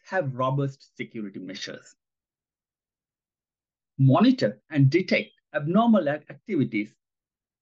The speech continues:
in your systems and respond in a timely manner.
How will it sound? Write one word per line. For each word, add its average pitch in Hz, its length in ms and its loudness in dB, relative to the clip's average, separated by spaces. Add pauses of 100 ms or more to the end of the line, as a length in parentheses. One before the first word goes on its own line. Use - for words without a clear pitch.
(180)
in 175 120 -2
your 147 120 4
systems - 640 -4 (540)
and 113 180 0
respond 104 600 -6 (280)
in 117 80 -10
a 107 40 -12
timely - 440 -16
manner. - 380 -20